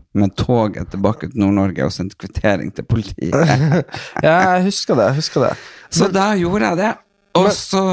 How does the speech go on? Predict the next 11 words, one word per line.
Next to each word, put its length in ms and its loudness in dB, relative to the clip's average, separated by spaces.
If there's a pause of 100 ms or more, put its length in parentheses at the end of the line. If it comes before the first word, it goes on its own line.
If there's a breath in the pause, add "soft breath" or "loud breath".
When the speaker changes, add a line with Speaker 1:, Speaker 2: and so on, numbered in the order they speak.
(200)
Speaker 1:
eh, 220 0
fikk 220 -6
jeg 80 2
meg 80 2
en 120 0
kjæreste 420 0
som 160 -6
hadde 420 0
en, 320 0
eh, 520 -2 (320)
sportsbil. 560 -2